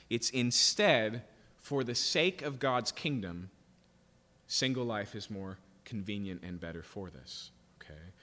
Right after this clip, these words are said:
And that's what Paul is talking about. He says that marriage comes with distractions, and he doesn't say that any of those distractions are bad, but it means that your, um, your desires are divided.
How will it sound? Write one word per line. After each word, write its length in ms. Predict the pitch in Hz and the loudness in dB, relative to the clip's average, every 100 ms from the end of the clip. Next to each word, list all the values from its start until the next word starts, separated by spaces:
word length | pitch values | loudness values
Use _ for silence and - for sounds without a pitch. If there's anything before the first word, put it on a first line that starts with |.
| - - - | -20 -12 0
And 100 | 131 | 8
that's 280 | 170 - 190 | 8 8 0
what 100 | 170 | 2
Paul 240 | 160 139 | 4 4
is 80 | 135 | 2
talking 320 | 175 165 123 | 0 -2 -2
about. 120 | 107 | -2
He 100 | 135 | 0
says 320 | 131 143 131 - - - | 2 2 0 -6 -8 0
that 140 | 143 | 2
marriage 360 | 151 220 214 - | 4 2 0 -2
comes 240 | 139 131 | -2 -4
with 120 | 135 | -8
distractions, 720 | - - 196 208 - 101 92 | -6 -4 -2 -2 -4 -6 -4
and 100 | 123 | 0
he 60 | 143 | 2
doesn't 220 | 185 208 | 2 0
say 160 | - 160 | 0 0
that 120 | 143 | 2
any 140 | 143 | 2
of 80 | 135 | 2
those 160 | 123 120 | 0 -2
distractions 600 | - - 127 - 123 117 | -4 0 0 0 -4 -4
are 60 | |
bad, 440 | 110 151 170 117 131 - - | 0 4 4 2 -2 -10 -6
but 140 | 143 135 | -2 0
it 80 | |
means 340 | 135 151 165 - | 0 0 0 0
that 160 | 139 | 0
your, 500 | 135 123 123 127 120 120 - - - | 2 2 4 4 4 0 -18 -14 -4
um, 540 | 110 110 104 104 101 - | 0 0 0 -4 -6 -4
your 180 | 117 110 | -2 0
desires 680 | 117 113 160 190 127 110 | -2 0 2 4 4 2
are 80 | 120 | 0
divided. 580 | 117 123 165 190 71 | -2 0 0 0 -4